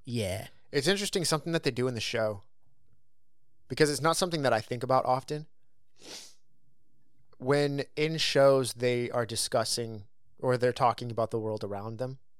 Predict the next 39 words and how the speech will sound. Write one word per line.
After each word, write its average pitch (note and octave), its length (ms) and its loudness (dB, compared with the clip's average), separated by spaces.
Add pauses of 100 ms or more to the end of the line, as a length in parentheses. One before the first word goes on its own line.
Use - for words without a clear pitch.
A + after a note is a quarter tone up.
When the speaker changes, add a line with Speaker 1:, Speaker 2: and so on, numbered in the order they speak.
(1700)
Speaker 2:
I C#3 120 10
often C#3+ 360 8
think - 380 -2
of C3+ 100 2
it C#3+ 100 4
and B2+ 120 -8
picture B2 360 -2
it A#2 120 4
as A2+ 340 2
the A2+ 280 -8 (280)
art A#2 200 2
style C3+ 320 2
that C#3+ 140 0
it D3+ 100 0
is. E3 200 0 (1080)
I D3+ 100 8
understand F3+ 440 6
that - 140 0 (120)
it's D3 140 4
supposed D#3+ 260 4
to C#3 60 -6
be C3+ 120 -2
our C3+ 260 10
world C3+ 320 6
in B2 80 -2
some C#3+ 180 0
of C3 60 0
these. C3 240 -2 (480)
So C3+ 140 0
when C3+ 80 2
they're C3 100 2
talking B2+ 360 4
about A#2 200 2
the G#2+ 60 -8
sunset A#2 380 0
and A2 80 -8
the G#2+ 40 -4
sunrise, G2+ 640 -6
then G#2 260 -6